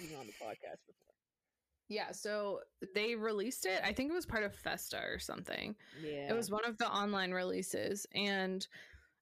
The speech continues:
Speaker 2: um, so offhand, the old ones, R M, Suga, and J K were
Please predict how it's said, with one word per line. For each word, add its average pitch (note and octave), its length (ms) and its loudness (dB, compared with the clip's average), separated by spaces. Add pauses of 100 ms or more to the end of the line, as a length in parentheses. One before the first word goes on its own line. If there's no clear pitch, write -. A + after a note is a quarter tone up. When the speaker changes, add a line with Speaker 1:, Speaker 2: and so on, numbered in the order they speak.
Speaker 2:
um, F#3+ 480 2 (500)
so G#3 300 2
offhand, G3+ 600 2
the F#3+ 60 4
old G3+ 220 4
ones, F3+ 420 2
R G3+ 220 4
M, G3+ 320 4
Suga, F3 760 2
and F3 640 0
J F#3 240 2
K F3 280 2
were F3 260 -2